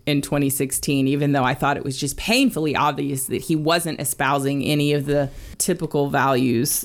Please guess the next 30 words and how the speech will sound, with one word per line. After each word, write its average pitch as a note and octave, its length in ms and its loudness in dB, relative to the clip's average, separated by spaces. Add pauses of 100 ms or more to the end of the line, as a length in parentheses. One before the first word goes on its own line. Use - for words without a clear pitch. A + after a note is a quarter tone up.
that, C#3 560 -2
that D3 100 2
Republican D3 520 0
candidates C3+ 480 0
typically C#3+ 400 -2
do. C3+ 340 2
I C3 80 2
think C#3+ 240 0
he, D3+ 260 -2 (140)
I D3 80 0
think D3+ 220 -2
he E3 100 0
played F3 400 2
into, F#3 540 2
and D#3+ 160 2
I F#3 40 2
mean, F#3+ 160 4
this F#3+ 160 2
is, E3 180 0
this F#3 300 -2
is D3 120 0
well D3 140 2
documented C3 500 -2
now, G2 160 -2
but D3+ 100 0
he D3 100 0
just D3 220 -2
played F3+ 300 2
into E3+ 400 0
the, D3 120 0